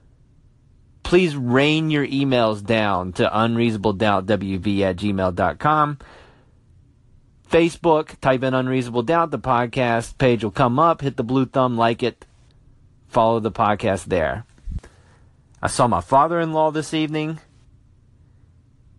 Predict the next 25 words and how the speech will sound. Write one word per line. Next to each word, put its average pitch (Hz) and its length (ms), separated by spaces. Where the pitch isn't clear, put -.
He 120 380
said, 101 600
"So, 113 180
Josh, 113 460
how's 117 420
the 123 80
game 131 300
gonna 143 180
go 156 160
tonight?" 123 480
And 104 240
I 110 160
said, 113 640
"West 104 240
Virginia's 135 400
gonna 165 160
lose. 196 720
Probably 117 300
by 160 180
double 185 260
digits. 180 540
They 131 100
had 156 220
the 165 80
flu, 190 600